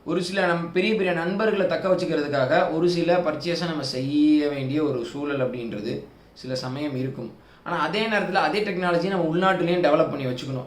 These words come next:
சப்போஸ் நம்மளுடைய அந்த ஃபாரின் பார்ட்னர் ரிலையபிளா இல்லைன்னா நம்ம உள்நாட்டுல இருக்கிறத வந்து நம்ம ரீப்ளேஸ்மெண்ட்டுக்கு வச்சுக்கலாம். So, இப்படி தான் இருக்கும். So, நம்ம டோட்டலா வந்து அமெரிக்கா கிட்ட இருந்து எதுவுமே வாங்கலைனாலோ, இல்ல ரஷ்யா கிட்ட இருந்து எதுவுமே வாங்கலைனாலோ,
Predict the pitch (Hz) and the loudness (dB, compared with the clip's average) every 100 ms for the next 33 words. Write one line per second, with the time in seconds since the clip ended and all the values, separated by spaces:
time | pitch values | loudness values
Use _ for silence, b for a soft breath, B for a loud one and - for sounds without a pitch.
0 | - 127 170 185 - - 139 143 139 131 | -8 -2 2 2 0 -8 -10 -8 -4 -2
1 | 127 123 135 156 175 170 - 127 139 127 | -4 -4 0 2 4 2 2 2 -2 -4
2 | 135 147 143 135 127 127 127 180 B B | -2 -2 0 2 2 0 -2 -4 B B
3 | B B 202 214 226 208 202 170 175 165 | B B 0 4 4 4 4 2 2 2
4 | 156 180 170 160 170 170 143 147 151 139 | 0 0 0 0 2 0 0 -2 -2 -2
5 | - 139 127 - 135 120 139 143 165 160 | -4 -4 -6 -8 -12 -10 -6 -2 0 0
6 | 143 139 147 143 175 175 B B - 147 | -2 -2 -4 0 -2 -4 B B -8 -6
7 | - 196 233 220 233 226 233 202 196 208 | -2 2 2 4 4 6 6 4 2 4
8 | 196 175 185 185 175 175 170 156 156 170 | 4 4 0 0 0 0 2 2 2 2
9 | 175 156 151 151 143 139 156 160 135 135 | 2 2 2 0 -2 0 2 2 2 2
10 | 170 165 151 151 139 147 160 139 139 143 | 4 4 2 -4 -2 -2 -2 0 -2 -2
11 | 135 117 120 - | -2 -2 0 0